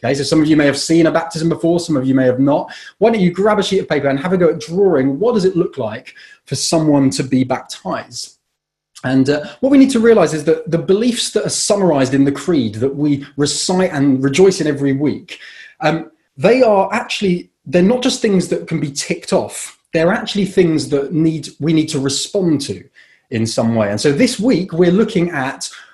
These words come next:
what does it mean to respond to a number of the truths that we've been confessing week in, week out, where we don't just believe them in our minds, but we say, "I'm gonna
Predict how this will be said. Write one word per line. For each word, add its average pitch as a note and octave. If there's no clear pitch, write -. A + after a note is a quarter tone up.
what G3+
does G#3
it G#3+
mean F3+
to E3+
respond G#3
to G2+
a -
number F3+
of F#3
the F#3
truths B2+
that C3+
we've D#3
been D3+
confessing C#3+
week C#3+
in, C#3
week B2
out, A2+
where D3+
we E3+
don't G#3
just G#3
believe G3
them F#3
in F3
our E3+
minds, E3+
but D3+
we C#3
say, C3+
"I'm F3
gonna D3+